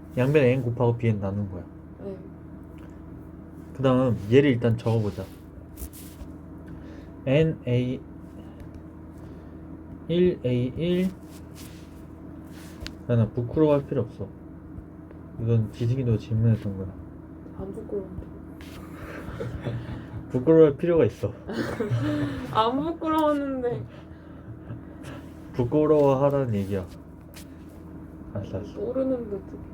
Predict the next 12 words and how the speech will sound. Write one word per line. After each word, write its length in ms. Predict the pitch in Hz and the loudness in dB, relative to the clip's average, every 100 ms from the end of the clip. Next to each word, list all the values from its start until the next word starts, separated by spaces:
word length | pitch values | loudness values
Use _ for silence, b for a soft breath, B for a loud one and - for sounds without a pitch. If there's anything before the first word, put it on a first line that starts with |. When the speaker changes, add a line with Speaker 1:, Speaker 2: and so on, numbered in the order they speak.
| - - | -14 0
Speaker 1:
일 280 | 180 196 180 | 4 6 6
절대값 600 | 143 131 - 139 143 143 - | 4 4 4 6 6 6 2
A 340 | 123 127 127 120 - - - - - | 0 2 0 -2 -10 -16 -18 -18 -6
일, 340 | 156 180 190 202 - - - - - - - B B B - - | 2 4 4 0 -6 -12 -12 -12 -12 -12 -12 B B B -10 -2
이 280 | 147 165 156 | 2 2 0
절대값 560 | 131 127 135 139 131 - - - - | 0 2 2 4 2 2 -10 -14 -2
A 180 | 120 120 120 | 2 2 0
투, 320 | 170 180 185 - - - - - - - - - - - - - | 2 4 2 -2 -10 -14 -14 -14 -14 -14 -16 -16 -14 -14 -14 -6
삼 340 | - 175 170 156 | 0 2 0 0
절대값 680 | 127 120 127 - 131 - 120 | 0 2 0 4 2 2 0
A 180 | 120 | 2
쓰리, 540 | 117 - 156 170 180 | 2 0 -2 0 0